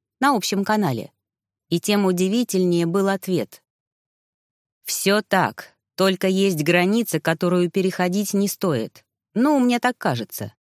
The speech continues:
А то был у нас один народец, который очень любил целесообразность. Впрочем, народ-то остался. Вот только победить ему эта целесообразность не помогла.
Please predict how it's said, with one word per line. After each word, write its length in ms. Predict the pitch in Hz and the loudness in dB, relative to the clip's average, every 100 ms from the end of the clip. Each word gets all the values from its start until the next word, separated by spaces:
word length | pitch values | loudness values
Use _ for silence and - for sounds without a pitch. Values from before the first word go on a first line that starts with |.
| _ _ _ _ _ | _ _ _ _ _
А 120 | 226 262 | -2 2
то 140 | 349 | 2
был 240 | 254 311 | 4 4
у 40 | 302 | 4
нас 220 | 202 160 | 2 2
один 260 | 160 165 165 | 0 2 2
народец, 500 | 185 165 127 117 - | 2 0 -2 -6 -4
который 400 | 165 185 185 - | -2 0 0 0
очень 300 | 202 - 208 | -2 0 0
любил 340 | 220 196 165 156 | 0 0 0 0
целесообразность. 1120 | 185 180 - 196 202 190 127 110 107 - - _ _ _ _ _ _ _ | -2 -2 0 0 0 0 -2 -4 -10 -12 -20 _ _ _ _ _ _ _
Впрочем, 760 | - - 262 302 294 294 277 262 | -16 -4 2 2 2 2 4 4
народ-то 560 | 262 294 330 - 285 | 2 2 -2 0 0
остался. 720 | 285 - 277 185 127 - 104 135 _ _ _ _ 151 | 0 0 0 0 -2 -6 -8 -12 _ _ _ _ -2
Вот 300 | 165 220 - | 0 0 0
только 320 | 247 226 214 | 0 0 -2
победить 580 | 233 208 226 302 320 208 | 0 0 2 2 2 0
ему 300 | 180 160 - - | 2 0 -2 -2
эта 260 | 185 175 | -2 -2
целесообразность 1080 | 170 185 180 202 196 185 143 120 110 - - | -2 -2 0 0 0 0 -2 -2 -6 -6 -6
не 220 | 190 226 | -2 0
помогла. 600 | 240 240 247 214 131 | 0 0 0 0 -2